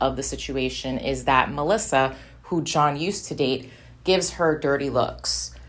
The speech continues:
And according to her, these looks are full of hatred, and she's, like, seething while she's on the dance floor with John. And as a result, the looks make her very uncomfortable.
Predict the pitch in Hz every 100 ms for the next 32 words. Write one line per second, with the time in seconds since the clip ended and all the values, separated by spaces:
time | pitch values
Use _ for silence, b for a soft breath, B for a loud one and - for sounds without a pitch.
0 | b b - 170 156 143 143 143 - -
1 | - - - - 170 147 147 - 170 202
2 | 175 156 170 151 143 139 151 - 139 139
3 | - - - 185 180 180 - - 170 -
4 | 151 135 135 - 151 135 131 - - 185
5 | 185 151 135 127 151 143 135 - 147 139
6 | 139 135 127 - 131 123 131 127 - 117
7 | 107 - - B B B B 160 156 147
8 | 143 - 156 151 147 156 160 143 - -
9 | B B B B 131 160 156 147 143 165
10 | 165 170 170 170 147 147 139 135 - 240
11 | 240 226 226 208 208